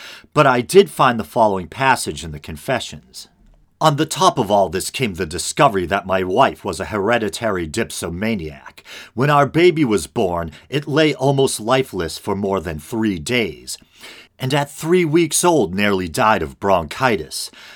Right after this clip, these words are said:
I had the sense to send for oxygen before the doctor arrived, and this precaution probably saved the child's life. I fought like a fiend against death. The doctor gave the strictest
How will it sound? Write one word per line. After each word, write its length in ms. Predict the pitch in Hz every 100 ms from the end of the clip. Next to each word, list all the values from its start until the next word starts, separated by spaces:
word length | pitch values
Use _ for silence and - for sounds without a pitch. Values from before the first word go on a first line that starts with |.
| - -
I 100 | 147
had 240 | 156 190
the 100 | 156
sense 400 | - - 160 113
to 120 | -
send 280 | 107 - 117
for 180 | - 107
oxygen 560 | 117 123 - 95 80 78
before 300 | 80 - 113
the 140 | 90
doctor 480 | 80 110 107 - 85
arrived, 480 | 78 76 69 65 - - -
and 120 | 127
this 140 | 143 170
precaution 640 | - 139 - 143 135 98
probably 380 | 82 123 104 85
saved 380 | 80 - 104 76
the 80 | 78
child's 480 | - 113 85 73 76
life. 440 | 101 120 - - - -
I 160 | - 131
fought 440 | - - 139 120
like 200 | 107 107
a 60 | 104
fiend 480 | - 139 135 98 76
against 460 | 78 92 78 -
death. 400 | 82 117 - - - - -
The 140 | 131
doctor 420 | 123 160 160 156 143
gave 220 | 123 107
the 80 | 92
strictest 580 | - - 180 180 160